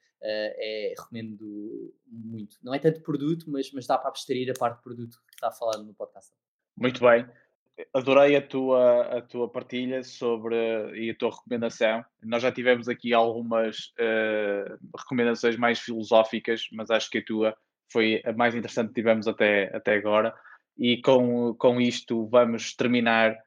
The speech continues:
Speaker 2: eh, este episódio. André, foi um prazer, eh, enorme ter-te aqui. Espero que voltemos a falar neste podcast,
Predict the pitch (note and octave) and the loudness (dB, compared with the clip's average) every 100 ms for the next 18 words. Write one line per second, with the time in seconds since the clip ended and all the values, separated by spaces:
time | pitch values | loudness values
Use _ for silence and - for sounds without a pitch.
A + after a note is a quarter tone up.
0 | - - A2 A2 G#2+ G#2 A#2 A#2 G#2+ A2+ | -10 0 2 4 4 4 2 -2 -4 -4
1 | G#2 G#2+ G#2+ A#2 - - - A#2+ B2 A#2+ | 4 4 4 0 -10 -20 -4 0 6 6
2 | A#2 - _ C#3+ C#3 C3+ - D3 B2+ C3 | 6 0 _ -4 -2 -2 -6 -12 -6 -6
3 | A2+ A#2+ A#2+ A#2 - C3 B2+ - B2 A#2+ | -4 -2 -2 -4 -10 -12 -10 -8 -4 0
4 | A#2 A2+ A2 - A#2+ A2 A2 G#2 A2+ B2 | 0 0 -6 -4 -2 -2 -4 -8 -6 -6
5 | B2 - C3+ C3+ - B2+ B2+ B2 A#2 A2+ | -6 4 4 4 0 0 0 0 -2 -6
6 | D2+ A2+ A2+ B2+ B2 B2 A#2+ A2+ A2+ A#2+ | -8 -10 0 0 2 0 0 -2 2 2
7 | A2 A2 A2 A2 - A#2 A2 A#2 A2 G#2+ | 4 4 2 -6 -8 -8 -6 -4 -4 -4